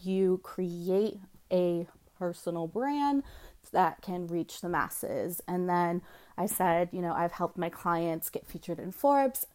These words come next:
I helped my clients go viral and get one point five million views. And I've helped my clients really love the work that they're doing." And then in one sentence, I was like, "Reply back with a heck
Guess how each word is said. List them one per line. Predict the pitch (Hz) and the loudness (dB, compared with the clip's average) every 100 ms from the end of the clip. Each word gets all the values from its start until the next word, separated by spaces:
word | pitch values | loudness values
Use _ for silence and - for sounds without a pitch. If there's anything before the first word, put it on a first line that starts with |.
| _ 180 | _ -6
I | 170 | -4
helped | 196 180 - | -4 -6 -4
my | 185 | -6
clients | - 175 165 160 | -4 -4 -4 -4
go | 165 160 | -2 2
viral | 165 185 202 196 | 4 6 4 2
and | 175 | 0
get | - | -4
one | 170 - | -4 -6
point | 175 175 | -6 -4
five | - 170 170 | -4 -4 0
million | 170 170 185 | 0 0 -2
views. | 302 320 294 - - - - _ | -2 -2 -6 -14 -20 -20 -20 _
And | 262 262 | 2 2
I've | 254 | 2
helped | 220 220 | 0 -4
my | 208 | -4
clients | 196 202 185 180 180 - | -2 -2 0 0 -4 -8
really | 165 180 214 220 214 196 | -8 2 8 10 10 6
love | 170 160 165 170 - - - | 4 2 2 -2 -10 -18 -2
the | 185 | 2
work | 170 151 | 4 2
that | 165 160 | -2 0
they're | 190 | 2
doing." | 247 339 285 190 185 - - - | 4 4 4 2 -4 -10 -14 -2
And | 202 208 | 0 2
then | 196 196 185 190 - - - - - - | 2 4 2 -2 -10 -20 -20 -20 -20 -4
in | 202 196 | 0 4
one | 208 240 | 6 6
sentence, | - 220 208 214 202 - | 4 2 2 -2 -2 0
I | 180 185 | 2 2
was | 180 | 4
like, | 180 180 - - - - | 4 4 2 -8 -6 2
"Reply | 180 - 214 208 226 | 2 4 6 8 8
back | 208 196 190 190 | 6 4 4 -2
with | 180 | -2
a | 175 | -2
heck | 170 190 | -2 -4